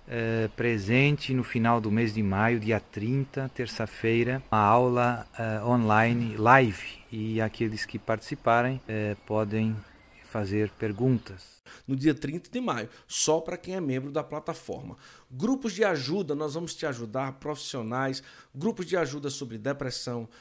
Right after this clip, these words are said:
Speaker 2: sobre dependência química, aconselhamento pra casais e direção espiritual também lá na plataforma, viu? Lá você vai ter acesso ao Descomplica Católico, que são vídeos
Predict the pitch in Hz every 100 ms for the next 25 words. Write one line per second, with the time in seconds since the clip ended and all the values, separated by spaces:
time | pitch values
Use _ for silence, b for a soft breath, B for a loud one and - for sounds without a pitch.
0 | b - - 151 147 - 139 147 135 135
1 | - 123 117 - 113 B 139 160 156 170
2 | 147 151 185 - 160 156 123 147 165 165
3 | 170 165 160 165 175 - 180 180 - 143
4 | 165 165 208 175 151 220 208 135 147 208
5 | 196 226 - 190 - 139 131 117 113 107
6 | 147 120 - - 202 - 175 165 139 135
7 | 139 143 139 - 120 - 143 131 120 -
8 | 123 123 - - - 139 110 156 143 127